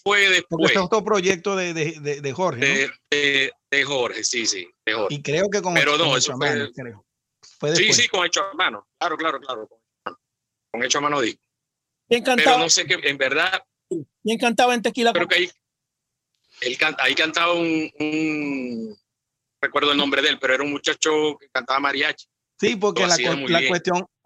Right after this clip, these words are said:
Speaker 2: de, la cuestión era buscar voces de mariachi y, y, y en gaita, meterle esa vaina en gaita. Marico, eso eran pro-, eh, eh, vainas geniales, huevón, de Jorgito.
Speaker 1: <laughs>
Speaker 3: Vení,
Speaker 1: Sí, sí,
Speaker 3: eso,
Speaker 1: sí, sí.
Speaker 3: eso no era Kiki. Eso no era Kiki.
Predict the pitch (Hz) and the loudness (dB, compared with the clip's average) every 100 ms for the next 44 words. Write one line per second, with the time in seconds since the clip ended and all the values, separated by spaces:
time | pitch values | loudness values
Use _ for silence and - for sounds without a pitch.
0 | - 151 151 147 147 147 160 180 185 175 | -8 -4 -4 -4 -6 -4 -2 -2 -2 -2
1 | 196 190 170 190 190 196 190 180 185 226 | -4 -4 -6 -4 -2 -2 -2 0 0 -2
2 | 226 240 - 165 165 160 147 131 - _ | -4 -8 -8 -6 -6 -8 -10 -12 -18 _
3 | _ _ _ - 147 143 151 135 - 117 | _ _ _ -6 -4 -2 -2 -2 -8 -10
4 | 120 120 131 131 151 151 151 147 123 120 | -8 -6 -4 -4 -2 -2 -4 -4 -6 -10
5 | 120 123 131 151 127 110 107 113 - - | -14 -10 -6 -4 -6 -6 -8 -10 -10 -8
6 | 151 156 - _ _ 180 165 151 139 156 | -6 -6 -8 _ _ -14 -8 -4 -4 -2
7 | 185 185 170 147 165 139 127 117 117 120 | -2 -2 -2 -2 -2 -4 -8 -10 -12 -10
8 | 123 117 123 120 120 110 110 _ - - | -10 -10 -10 -10 -12 -16 -20 _ -4 -2
9 | 131 - _ _ _ _ _ _ 190 269 | -2 -4 _ _ _ _ _ _ 0 4
10 | 254 123 117 107 120 104 107 95 98 - | 4 4 2 2 0 0 -4 -6 -10 -12
11 | 240 262 285 - 226 180 190 185 - _ | 0 2 4 2 -2 -2 -2 -2 -6 _
12 | _ _ - 240 269 254 208 160 170 | _ _ -4 2 2 2 -4 -6 -8